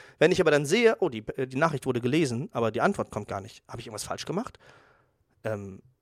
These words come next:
habe ich das jetzt doof geschrieben? Und schon geht die Gedankenmaschine los und ich suche einen Fehler bei mir. Das muss nicht bei allen so sein, aber manchmal ist das bei mir so. Beziehungsweise es war so bei mir, denn ich mache inzwischen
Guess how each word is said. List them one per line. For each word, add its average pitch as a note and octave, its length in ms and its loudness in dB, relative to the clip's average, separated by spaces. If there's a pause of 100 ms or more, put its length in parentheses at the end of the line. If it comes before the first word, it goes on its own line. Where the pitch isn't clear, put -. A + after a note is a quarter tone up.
(840)
habe B2+ 140 -4
ich - 100 -8
das - 160 -2
jetzt B2 220 0
doof C3+ 140 6
geschrieben? F#3 460 -2
Und C#3 140 -2
schon C#4 260 8
geht B3 160 0
die E3+ 80 -4
Gedankenmaschine C#3+ 720 -2
los G2 300 -2
und A#2+ 120 -8
ich - 120 -6
suche F#3+ 200 -4
einen D3 100 -4
Fehler F3 320 2
bei G2+ 120 -8
mir. G2+ 220 -14 (420)
Das C3 160 0
muss A#3 200 10
nicht D#3 160 -4
bei A2 120 4
allen D#3 380 4
so G#2+ 100 -6
sein, G#2+ 400 -6 (120)
aber A2+ 160 -2
manchmal E3 340 -2
ist - 140 -2
das - 80 -10
bei E2+ 160 -14
mir D2+ 140 -18
so. - 180 -20 (500)
Beziehungsweise D3+ 680 6
es D3 200 0
war D#3+ 240 10
so C3 100 2
bei A2 140 0
mir, A2 180 -4
denn A#2 240 -2 (420)
ich - 340 -6 (340)
mache C3+ 260 -2
inzwischen C#3 640 -2